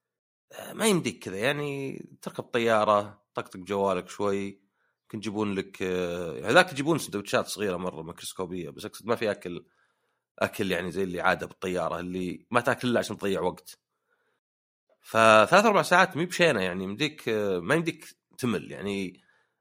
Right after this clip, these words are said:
تتقلب، يمكن تنام لك بنص ساعة، ناظر جوال، يمكن إنك حاط مسلسل على جوالك،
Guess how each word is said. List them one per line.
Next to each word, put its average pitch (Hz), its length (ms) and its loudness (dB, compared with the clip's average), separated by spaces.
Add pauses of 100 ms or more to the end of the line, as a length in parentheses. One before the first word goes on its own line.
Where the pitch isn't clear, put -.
(260)
تتقلب، 131 580 4
يمكن 123 260 -4
تنام 107 260 2
لك 92 120 -8
بنص 101 320 -6
ساعة، 95 640 0
ناظر 95 300 -4
جوال، 95 380 0
يمكن 87 160 -14
إنك 87 100 -14
حاط 90 200 -10
مسلسل 87 360 -8
على 87 100 -8
جوالك، 92 680 -2